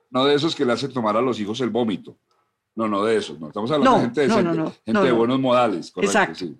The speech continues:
Speaker 1: Ujú, sí.
Speaker 2: Hombre-, sí, hombres buenos, hombres decentes, eh, que, que aman,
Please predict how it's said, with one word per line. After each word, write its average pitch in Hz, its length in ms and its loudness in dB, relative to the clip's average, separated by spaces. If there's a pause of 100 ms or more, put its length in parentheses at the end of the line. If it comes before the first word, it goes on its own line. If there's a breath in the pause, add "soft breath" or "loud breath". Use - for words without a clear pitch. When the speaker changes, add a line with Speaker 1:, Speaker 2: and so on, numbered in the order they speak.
Speaker 1:
Ujú, 90 240 -16 (160)
sí. - 220 -14
Speaker 2:
Hombre-, 208 500 -2
sí, 339 260 -2
hombres 233 300 -2
buenos, 247 540 -2
hombres 151 320 -12
decentes, 202 680 -2 (440 soft breath)
eh, 160 280 -2 (360)
que, 160 800 -4 (540)
que 220 160 4
aman, 233 600 2